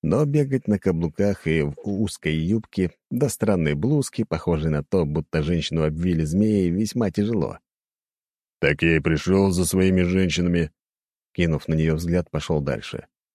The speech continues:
«А пока я иду, принесите ко мне копию лицензии на торговую деятельность, свидетельство о госаккредитации, выписку о виде деятельности».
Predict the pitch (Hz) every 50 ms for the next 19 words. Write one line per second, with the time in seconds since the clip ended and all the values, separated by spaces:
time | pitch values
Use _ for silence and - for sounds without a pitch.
0 | _ _ _ _ _ _ _ _ _ _ _ _ _ _ _ _ _ - 71 73
1 | - 87 82 - 95 92 92 90 87 90 90 95 107 131 127 92 - 85 82 85
2 | 90 90 80 - 131 117 107 92 - 104 95 95 98 98 85 - 117 104 80 -
3 | 92 90 87 87 78 - - 131 127 113 90 82 82 78 78 80 78 - 85 82
4 | 82 90 92 87 85 85 85 85 85 82 82 80 90 117 120 107 90 73 - -
5 | 76 73 71 67 - - - - - _ - - 101 113 127 131 147 135 113 107
6 | 98 - - 101 92 90 90 90 90 95 101 117 113 98 - - - 104 - 98
7 | 92 87 95 90 - - 107 104 98 - - 90 85 82 82 80 95 107 - -
8 | 82 76 - - 76 80 80 82 95 104 101 92 90 82 76 78 90 92 95 92
9 | 85 - 87 90 92 92 85 - - 87 87 85 78